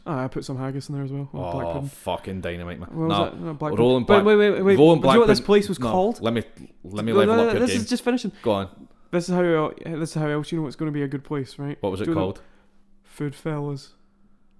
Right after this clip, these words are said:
Speaker 2: I know that place.
Speaker 1: Mm, well, what, down the Calton?
Speaker 2: Aye.
Speaker 1: All right, well,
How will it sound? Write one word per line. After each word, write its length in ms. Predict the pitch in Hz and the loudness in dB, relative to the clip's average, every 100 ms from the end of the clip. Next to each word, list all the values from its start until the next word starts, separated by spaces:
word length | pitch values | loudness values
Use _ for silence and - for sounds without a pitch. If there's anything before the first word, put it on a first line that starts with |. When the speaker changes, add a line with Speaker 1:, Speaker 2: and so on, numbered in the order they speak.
| _ _ _ _ _ _ - | _ _ _ _ _ _ -14
Speaker 2:
I 160 | 95 | -10
know 160 | 104 101 | -6 -4
that 220 | 101 120 | -4 -4
place. 400 | 147 151 120 - - | 0 0 0 -10 -12
Speaker 1:
Mm, 380 | 147 147 143 139 156 | -8 -6 -8 -8 -8
well, 240 | 139 127 _ _ _ _ 156 | -10 -10 _ _ _ _ -16
what, 240 | 139 139 139 | -14 -12 -8
down 140 | 131 | -8
the 60 | 131 | -6
Calton? 320 | 139 - 160 - _ | -8 -8 -10 -14 _
Speaker 2:
Aye. 260 | 113 123 151 - - _ | -2 0 -2 -6 -20 _
Speaker 1:
All 160 | - 330 | -4 -2
right, 180 | 320 254 | -2 -4
well, 200 | 254 | -6